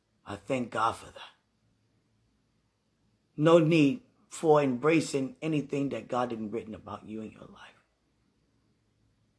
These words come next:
Hallelujah. The past is behind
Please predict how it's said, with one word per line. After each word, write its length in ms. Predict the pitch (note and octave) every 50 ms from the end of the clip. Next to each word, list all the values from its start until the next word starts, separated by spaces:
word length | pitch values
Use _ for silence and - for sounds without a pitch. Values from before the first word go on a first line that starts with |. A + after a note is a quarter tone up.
| _ _ _
Hallelujah. 840 | - - A2+ A2 G#2 G2+ G#2 G#2+ G2 F2+ F#2 F2+ F2 F2 F2 F2 - _ _ _ _ _ _ _ _ _ _ _ _ _ _ _ _ _ _ _ _ _ _ _ _ -
The 80 | A#2 G2+
past 520 | - - A2 G2+ G2+ G2+ - - - -
is 180 | G2+ F2+ - -
behind 480 | - G2+ F#2+ F2+ F2 D#2+ D#2+ E2+ -